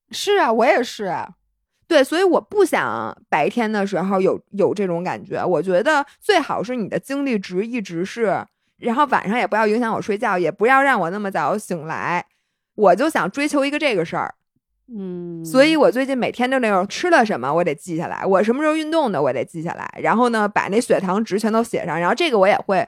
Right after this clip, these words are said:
Speaker 2: 拍一个 vlog。我觉得大家就不用像我这么费劲了。我觉得这几条东西应该是通用的。
Speaker 1: 行。
Speaker 2: 然后我一测血糖，我发现其实乳酸更重要。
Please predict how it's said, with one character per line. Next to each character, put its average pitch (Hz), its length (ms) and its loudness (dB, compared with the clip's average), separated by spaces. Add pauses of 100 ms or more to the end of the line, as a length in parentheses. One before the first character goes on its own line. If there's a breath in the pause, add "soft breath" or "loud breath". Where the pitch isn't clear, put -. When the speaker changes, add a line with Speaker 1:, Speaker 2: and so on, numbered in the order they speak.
(360)
Speaker 2:
拍 220 200 0
一 240 80 2
个 233 120 2
vlog。 180 500 0 (200 soft breath)
我 180 120 8
觉 202 100 4
得 277 80 6
大 285 160 2
家 302 140 4
就 294 100 4
不 208 120 0
用 294 120 2
像 285 160 0
我 - 80 -2
这 180 80 -8
么 220 120 -4
费 262 180 -2
劲 254 220 -4
了。 143 100 -4
我 160 140 2
觉 185 120 -2
得 269 120 2
这 370 120 0
几 - 220 -8
条 175 260 -4
东 330 280 -4
西 226 160 -6
应 247 100 -4
该 302 220 0
是 254 180 -4
通 339 300 -6
用 359 240 0
的。 - 160 -18 (260)
Speaker 1:
行。 180 540 -4 (400)
Speaker 2:
然 226 200 6
后 330 420 4 (360)
我 190 200 4
一 240 180 -4
测 330 180 2
血 139 200 -2
糖， 160 240 -6
我 233 120 2
发 185 200 -6
现 - 340 -10
其 - 180 -4
实 294 60 4
乳 233 180 -4
酸 269 240 -2
更 254 200 -2
重 151 180 -6
要。 92 160 -10